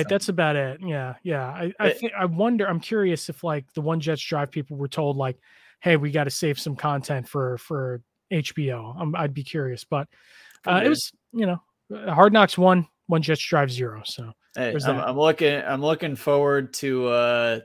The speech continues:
Speaker 1: to some more solid wordsmith in
Speaker 2: <laughs>
Speaker 1: episode two, man.
Speaker 2: Crows,
Speaker 1: They,
Speaker 2: Eagles,
Speaker 1: they, they started
Speaker 2: Seahawks.
Speaker 1: off with some, some classic wordsmith action, man.
Speaker 2: <sighs> Crows, Eagles. I just, he's a weirdo sometimes, man.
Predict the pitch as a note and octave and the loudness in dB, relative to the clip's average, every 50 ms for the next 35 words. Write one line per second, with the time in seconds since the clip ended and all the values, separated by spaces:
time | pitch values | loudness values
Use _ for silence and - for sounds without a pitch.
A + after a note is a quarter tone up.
0 | _ - - B2+ - - A#2+ A#2+ A#2+ A#2+ B2 B2 B2 A2 - - B2+ A#2+ A#2+ A#2 | _ -10 -10 -8 -8 -8 -8 -8 -6 -4 -2 -2 -4 -4 -4 -4 -2 -2 -2 -2
1 | A#2 A#2 A#2 A#2 A2+ A2+ - - - A2+ G#2+ G#2+ A2+ - - - _ _ _ _ | -2 -2 -2 -4 -4 -6 -8 -10 -10 -8 -8 -8 -10 -12 -16 -20 _ _ _ _
2 | - C3+ - - C4+ A#2 B3+ - A2 A2 - C#4 - A#2 A2+ A2+ - - A#2 A2 | -6 -6 -4 -2 2 4 4 4 2 2 -2 0 0 -2 -4 -6 -6 -4 -4 -4
3 | G#2 G#2+ G#2 G#2+ G#2+ G#2+ A#2 B2+ - - E3 E3 E3+ E3+ E3+ D#3+ D#3+ F3+ F3 D#3 | -2 -4 -4 -4 -4 -6 -8 -10 -2 2 6 6 8 8 6 4 0 -2 -4 -2
4 | D#3+ D3+ D#3+ D3+ D#3 D#3 D3+ D#3+ F3 F3+ E3+ - - - F3 E3 E3 D#3+ D#3 D3 | 0 4 6 6 6 6 6 6 6 6 6 4 4 6 8 8 10 8 8 8
5 | D3 D3 D3+ D3+ D3 - D#3 C#3+ C3+ C3 A#2 - - - - D3 C3+ C3 B2+ B2 | 8 8 8 6 4 2 0 2 2 0 -2 -4 -8 -4 -2 0 0 0 0 -2
6 | A#2+ A#2+ A#2+ A2+ G2+ - - C#3 B2+ A#2+ A#2+ A#2 - - C#3+ C#3 C3+ C#3 C3+ B2+ | -6 -8 -12 -12 -12 -8 -4 -4 -4 -4 -6 -10 -6 -2 0 2 2 2 2 0
7 | - C#3+ B2+ - B2+ A#2+ A#2+ A#2+ A2 - - B2+ A#2 A#2 A2 - G#2+ G#2 G2+ G2+ | -2 -4 -4 -4 -4 -4 -4 -4 -6 -8 -8 -6 -6 -6 -4 -4 -2 -2 -2 -2
8 | - - - A2 G#2+ G#2+ G2+ G#2 G#2+ G#2+ - - _ _ _ _ _ _ _ _ | -6 -8 -12 -12 -10 -8 -8 -6 -6 -8 -10 -12 _ _ _ _ _ _ _ _
9 | _ _ _ - - - - - - - - - - - _ _ _ _ _ _ | _ _ _ -18 -16 -16 -16 -16 -18 -18 -20 -20 -20 -20 _ _ _ _ _ _
10 | _ - - - D#3+ D3 C#3+ C#3 C3+ - F#3+ F#3+ D#3 C#3 C#3 C3+ C3+ B2+ - - | _ -10 -4 -2 -2 0 -2 -2 -6 -6 -6 -6 -4 -4 -4 -4 -4 -6 -8 -12
11 | - D#3 D#3+ E3 C#3+ C#3 C3 - - - - _ _ _ _ _ _ _ _ _ | -14 -12 -12 -10 -8 -8 -8 -10 -10 -12 -14 _ _ _ _ _ _ _ _ _
12 | _ _ _ _ _ - G#3 F#3 G3+ F#3+ E3 D#3 D3+ D3 C3+ B2 - - C3+ A#2+ | _ _ _ _ _ -4 0 0 2 4 4 4 4 2 0 0 -2 -4 -6 -6
13 | - C3+ B2 A2+ A#2 G#2+ A#2 A#2+ A2 A2 A2+ | -6 -8 -8 -8 -10 -12 -12 -12 -10 -12 -14